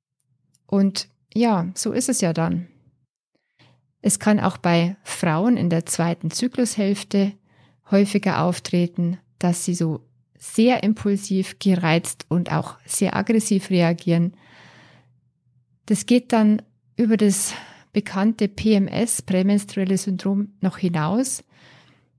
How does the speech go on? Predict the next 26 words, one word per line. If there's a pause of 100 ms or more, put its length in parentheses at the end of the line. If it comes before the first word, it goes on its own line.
nennt
sich
P
M
D
S, (340)
die
prämenstruelle (280)
dysphorische
Störung, (640)
und
ist
erst
seit
kurzem
als
behandlungsbedürftige
Störung
aufgenommen
worden (560)
ins
amerikanische (460)
D
M
S
five.